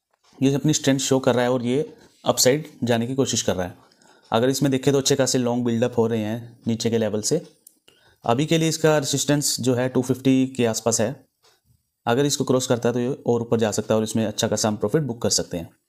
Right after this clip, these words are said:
अभी recently क्वार्टर थ्री के इसके रिजल्ट आए थे जो मार्केट को काफ़ी अच्छे लगे हैं, तो उसके according भी देखें अभी ये स्टॉक नीचे ही है, अभी ज़्यादा बढ़ा नहीं है,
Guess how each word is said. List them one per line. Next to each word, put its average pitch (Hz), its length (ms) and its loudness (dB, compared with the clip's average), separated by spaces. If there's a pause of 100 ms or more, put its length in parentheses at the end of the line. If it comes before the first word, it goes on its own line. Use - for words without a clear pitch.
(2250)
अभी 123 240 2
recently 147 460 0
क्वार्टर 120 320 0
थ्री 131 160 0
के 135 80 0
इसके 131 200 2
रिजल्ट 120 280 2
आए 117 120 4
थे 123 200 0 (580)
जो 117 120 2
मार्केट 117 300 2
को 131 100 4
काफ़ी 127 240 2
अच्छे 120 180 2
लगे 104 180 0
हैं, 113 220 -10 (480)
तो 131 60 2
उसके 139 160 2
according 143 260 4
भी 156 80 2
देखें 139 300 2
अभी 139 200 0
ये 143 80 2
स्टॉक 139 240 2
नीचे 131 260 2
ही 131 100 4
है, 120 80 2
अभी 120 260 0
ज़्यादा 120 260 2
बढ़ा 117 220 0
नहीं 113 160 0
है, 135 160 -4